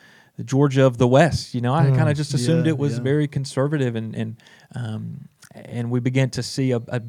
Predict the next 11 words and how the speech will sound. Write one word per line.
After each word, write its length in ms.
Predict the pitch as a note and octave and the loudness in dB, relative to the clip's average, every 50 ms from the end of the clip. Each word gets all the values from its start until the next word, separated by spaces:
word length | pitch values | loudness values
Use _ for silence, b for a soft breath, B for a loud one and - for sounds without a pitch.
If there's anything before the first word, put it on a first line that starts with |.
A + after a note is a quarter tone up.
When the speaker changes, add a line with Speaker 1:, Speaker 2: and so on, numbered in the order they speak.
| C3+ - | -6 -4
Speaker 1:
much 220 | C3 B2+ - - | -4 -4 -4 -6
different 400 | - B2 B2 - - A2+ - _ | -6 -6 -6 -4 -6 -8 -8 _
picture 480 | - C#3+ - - - - A#2 A2+ G#2+ A2 b b b b b b b b b | -10 -10 -8 -10 -10 -8 -8 -8 -8 -8 b b b b b b b b b
of 340 | B2 A#2+ A2+ A2+ A2 - - - | -4 -4 -2 -2 -4 -8 -10 -14
the 200 | G#2+ A2+ A2+ A2 | -10 -6 -4 -4
area. 400 | A2 A2 G#2+ A2 G2 F2+ - - _ | -4 -4 -4 -6 -10 -12 -14 -18 _
Speaker 3:
So 200 | - - B2+ A#2+ | -12 -10 -10 -10
it's 100 | A#2 - | -8 -6
definitely 340 | D#3+ C#3 C3+ C#3 B2 A2+ | -8 -6 -6 -6 -8 -8
very 220 | G#2 G2+ A#2 G#2+ G#2 | -10 -10 -12 -12 -12
much 340 | G2+ G2+ G2 F#2+ - - _ | -12 -12 -14 -16 -18 -20 _